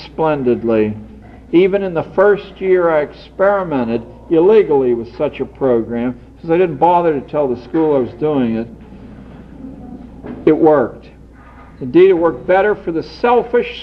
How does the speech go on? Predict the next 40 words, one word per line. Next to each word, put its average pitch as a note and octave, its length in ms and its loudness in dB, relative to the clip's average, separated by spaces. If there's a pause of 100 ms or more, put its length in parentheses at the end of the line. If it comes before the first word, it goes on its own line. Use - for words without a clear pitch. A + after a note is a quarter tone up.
spoiled, G#3 440 4
indifferent F#3+ 640 -4
children C#3 560 -2 (320)
of - 160 -10
prosperous G#3 680 0
families C#3+ 520 -2 (300)
than E3+ 120 0
it E3+ 140 -4
did G3 260 4
for F#3 80 -6
the F3 120 2
lost F3+ 520 2
children E3 420 -2
of D#3 60 -6
the D3+ 80 -4
poor D3 600 0 (260)
and D3 100 -10
the D3+ 60 -4
non-college D3+ 880 0
bound. B2 320 -2 (260)
But F#3+ 100 2
I'll F#3+ 160 0
tell C4 200 2
you F3+ 140 0
that E3 160 -8
it F#3 60 -6
worked G#3+ 280 0
for G3 80 -4
both. F3 480 0
The F#3+ 60 -14
differences E3 640 -6
were C#3 160 -8
small. B2 640 -4 (240)
It - 80 -8
worked G#3 240 2
for - 140 -2
everyone, F#3+ 560 2
including F3+ 460 -2
the E3+ 100 -10
communities F3 680 -6